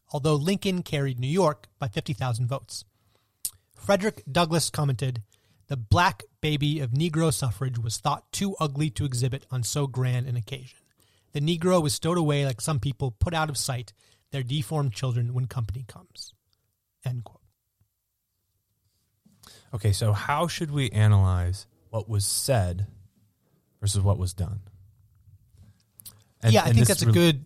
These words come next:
Speaker 1: I think it's a good question to ask. Um, my, my general view on human beings and, uh, beliefs
Speaker 2: Mm-hmm.
Speaker 1: is that human beings have three layers of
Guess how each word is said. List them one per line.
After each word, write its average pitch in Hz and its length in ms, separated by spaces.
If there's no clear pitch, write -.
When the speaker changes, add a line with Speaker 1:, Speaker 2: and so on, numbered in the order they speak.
Speaker 1:
I - 40
think 175 100
it's 147 100
a 113 180
good 170 240
question 123 680
to 127 120
ask. - 340
Um, 131 520
my, 170 540
my 156 260
general 180 540
view 139 680
on 127 540
human 165 460
beings 135 640
and, 123 580
uh, 123 480
beliefs 139 600
Speaker 2:
Mm-hmm. 104 240
Speaker 1:
is 123 80
that 156 100
human 151 240
beings 139 320
have 120 380
three 135 340
layers 120 500
of 127 340